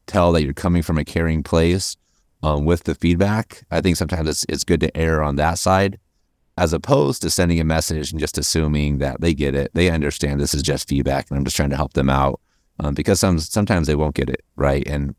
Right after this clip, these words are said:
until you have that relationship formed, it can be good, I think, just to err on the other side and make sure that the person really understands that you're giving feedback because you want them to be better. And it's not a personal attack. It's just a tool that you're using to help their development. So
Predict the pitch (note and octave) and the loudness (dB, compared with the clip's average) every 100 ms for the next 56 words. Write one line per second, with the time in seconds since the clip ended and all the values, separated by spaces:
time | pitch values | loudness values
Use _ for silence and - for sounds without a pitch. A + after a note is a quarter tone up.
0 | - - F2+ E2+ F2 D#2+ D2+ D2+ D2+ D#2 | -4 2 4 4 2 0 2 2 2 2
1 | D#2 - D2 - D#2 D2+ C#2+ C#2+ - D#2+ | -2 -2 -4 -2 -2 0 0 -2 -2 0
2 | C#2+ C#2 C#2+ C2+ C2 C#2+ C#2 D2 - D2+ | 0 2 2 2 0 -2 -2 -2 -2 -2
3 | D2 C#2 C2+ C2+ C#2+ - C#2+ C#2+ D2 D#2 | -2 0 -2 -2 -2 0 2 2 0 -4
4 | - _ _ - D2 D2 C#2+ - C#2 C2+ | -10 _ _ -6 0 2 0 -2 -2 0
5 | C#2 - - C#2 C#2+ C#2+ C#2 D#2+ D2 D2 | -2 -4 -4 -2 -2 -2 -2 0 0 0
6 | - C#2+ C#2+ C#2 C2 C#2+ C#2 C2+ A#2+ A2+ | -2 -4 -2 -4 -4 -2 -2 2 4 4
7 | E2+ D#2 D#2 D2 - D2+ C#2+ C#2 C#2+ C#2+ | 2 0 -2 -2 -2 0 0 0 2 0
8 | - C2+ D2 C2+ C2 C2+ C2 C2+ - _ | 0 -2 0 0 0 0 0 -2 -4 _
9 | _ - E2 D2+ E2 D#2 - D#2+ C#2 C#2+ | _ -2 -2 2 2 0 0 -2 -2 -2
10 | C#2 C#2 D#2 D2+ - B1 - D2+ - C#2+ | -2 0 0 -2 -4 -4 -2 -2 -2 -6
11 | - D2+ C#2+ C#2+ C2+ C#2 C#2 B1+ B1 C2+ | -2 0 2 0 2 0 0 -2 -2 -4
12 | - - A#2+ B2 A#2 A#2+ A#2+ - _ - | -4 -4 -2 -4 0 2 2 -2 _ -4